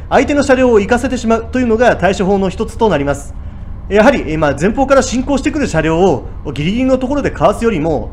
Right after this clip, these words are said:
止まっている車をかわしていった方がですね、対向の大型トラックとしても位置合わせがしやすいということがありますので、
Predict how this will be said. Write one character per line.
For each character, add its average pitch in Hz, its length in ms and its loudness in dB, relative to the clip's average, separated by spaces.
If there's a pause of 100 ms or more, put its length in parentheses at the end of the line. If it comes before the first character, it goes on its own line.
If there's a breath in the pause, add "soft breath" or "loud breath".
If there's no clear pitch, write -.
止 156 80 -4
ま 269 100 4
っ 285 80 -8
て 311 80 0
い 311 40 2
る 302 100 0
車 277 280 2
を 220 380 2
か 214 140 2
わ 240 80 0
し - 40 -6
て 262 80 -4
い 240 40 -6
っ - 40 -10
た 165 120 0
方 160 80 -2
が 143 80 0
で 117 80 -2
す - 80 -10
ね、 131 240 -4 (340 loud breath)
対 214 180 2
向 254 140 2
の 240 200 4
大 247 40 0
型 262 220 4
ト 269 80 4
ラ 285 80 6
ッ 277 40 -2
ク - 80 -10
と 175 80 -4
し - 60 -8
て 220 80 0
も 135 240 0
位 143 40 -4
置 240 160 0
合 262 40 6
わ 262 80 2
せ 214 100 -4
が 131 120 -2
し 165 100 -6
や 196 80 2
す 220 140 -4
い 139 140 -4
と 190 100 -2
い 214 40 0
う 208 60 -2
こ 233 80 -4
と 233 80 -4
が 175 100 2
あ 147 60 4
り 175 80 0
ま 202 80 0
す 185 80 -8
の 131 140 -4
で、 143 280 -2